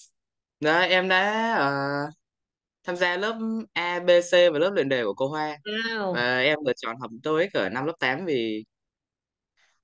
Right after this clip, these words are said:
Speaker 1: ban đầu là em định học I E L T S nhưng mà nghĩ là sức em chưa đến nên là em đã thử sức với toeic trước.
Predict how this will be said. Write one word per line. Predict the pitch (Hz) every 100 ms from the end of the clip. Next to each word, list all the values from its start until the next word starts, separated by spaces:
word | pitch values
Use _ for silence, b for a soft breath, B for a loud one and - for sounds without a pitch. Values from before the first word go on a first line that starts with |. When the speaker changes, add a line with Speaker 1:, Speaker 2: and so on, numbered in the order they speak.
| -
Speaker 1:
ban | 190 185
đầu | 151 127 120
là |
em | 139 160
định | 147
học | 131 - 143
I | 160
E | 165
L | 151
T |
S | 147
nhưng | 165
mà | 147
nghĩ | 147 175
là | 202 135 123 117 117 131
sức | - 226 226
em | 180 170
chưa | 175
đến | 156 135 190
nên | 185
là | 147 127
em | 143 160
đã | 180 190
thử | 127 101 101 104
sức | 110 180
với | 143
toeic | 180 180 214
trước. | 214 240